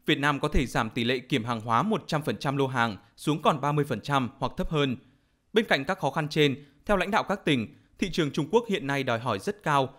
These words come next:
về chất lượng, mẫu mã, bao bì, quy cách đóng gói. Đặc biệt là Trung Quốc rất chú trọng mã số vùng trồng.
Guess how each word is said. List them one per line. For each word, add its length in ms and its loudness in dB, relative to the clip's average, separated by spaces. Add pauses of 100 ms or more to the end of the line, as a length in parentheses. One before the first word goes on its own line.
(140)
về 120 2
chất 180 0
lượng, 260 2 (140)
mẫu 180 0
mã, 280 2 (260)
bao 160 2
bì, 260 2 (220)
quy 120 0
cách 180 0
đóng 140 -2
gói. 280 2 (380)
Đặc 160 -2
biệt 200 0
là 140 0
Trung 260 -4
Quốc 160 2
rất 240 0
chú 140 0
trọng 280 -4
mã 120 2
số 200 0
vùng 200 -4
trồng. 280 0